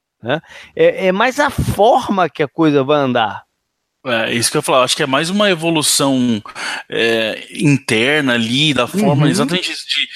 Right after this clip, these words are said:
Speaker 2: de como vai se desenrolar a temporada internamente pra eles, do que o número que vai ser colocado ali no
Speaker 1: Uhum.
Speaker 2: site da N F L ou não.
Speaker 1: É, é, é. É mais não ter grandes turbulências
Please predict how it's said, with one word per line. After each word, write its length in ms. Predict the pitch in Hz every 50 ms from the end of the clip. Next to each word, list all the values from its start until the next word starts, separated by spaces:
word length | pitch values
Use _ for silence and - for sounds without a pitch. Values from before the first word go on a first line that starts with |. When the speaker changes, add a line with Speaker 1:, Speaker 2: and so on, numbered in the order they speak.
| - -
Speaker 2:
de 140 | - - -
como 320 | - 151 180 220 220 208
vai 220 | 165 139 165 175 175
se 160 | - - 160
desenrolar 680 | 139 131 143 156 151 127 131 131 123 123 123 131 151
a 40 | 180
temporada 680 | 180 - 180 165 - - 143 131 123 123 123 135 135 131
internamente 760 | 131 123 - 131 123 120 120 113 113 117 120 123 120 - -
pra 180 | - 120 113 113
eles, 480 | 123 147 175 185 156 127 113 - - _ _ - - - - 147 127 -
do 140 | 131 135
que 160 | 127 - - 156
o 100 | 156 156
número 440 | 151 147 147 160 165 165 151 147
que 120 | - - 139
vai 320 | 120 135 135 139 143 139 127
ser 340 | 110 - - 143 135 131 117
colocado 580 | - - 139 120 - - - 131 131 139 131
ali 120 | 131 127 127
no 80 | 127 139
Speaker 1:
Uhum. 60 | -
Speaker 2:
site 280 | - 147 123 120 - 127
da 100 | 139 127
N 80 | - 127
F 120 | - -
L 100 | 127 123
ou 40 | 127
não. 240 | 120 117 113 113 110 120 - _ -
Speaker 1:
É, 220 | 135 135 175 262 320 _ -
é, 460 | 160 185 226 240 202 185 202 240 262 - - - - - - -
é. 80 | -
É 60 | 190 185
mais 340 | 196 233 262 294 247 -
não 300 | 233 226 226 247 269 254
ter 260 | - _ - - 262 247
grandes 420 | 185 175 208 247 262 233 196 -
turbulências 1300 | - - 233 185 170 165 170 160 139 143 156 175 220 240 220 - - - 135 113 107 104 - - - -